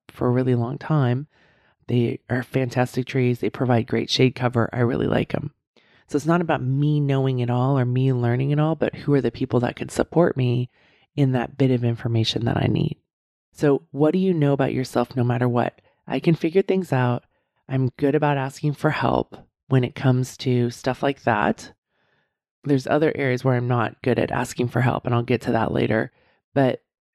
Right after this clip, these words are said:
when it's coming to, like, asking for help about trees, like, I don't have a belief I should know that. When it comes to hosting a dinner party, I may have a belief that I should know how to do that. So then I get into a shame storm and I would just say, "Not gonna do it." So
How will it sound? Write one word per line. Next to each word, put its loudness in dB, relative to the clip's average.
when 0
it's -4
coming -2
to, -2
like, -4
asking -2
for -2
help -2
about 0
trees, -2
like, -4
I 0
don't 0
have -2
a 2
belief -2
I -2
should 0
know 2
that. -6
When 0
it -2
comes -2
to -2
hosting 0
a -2
dinner 0
party, 0
I 0
may 0
have -2
a 2
belief 0
that -2
I 2
should -6
know 2
how -2
to -2
do 0
that. 0
So -2
then 0
I -6
get -2
into -4
a -4
shame 0
storm -2
and 0
I 0
would 0
just -4
say, 0
"Not -2
gonna -2
do 2
it." -4
So 0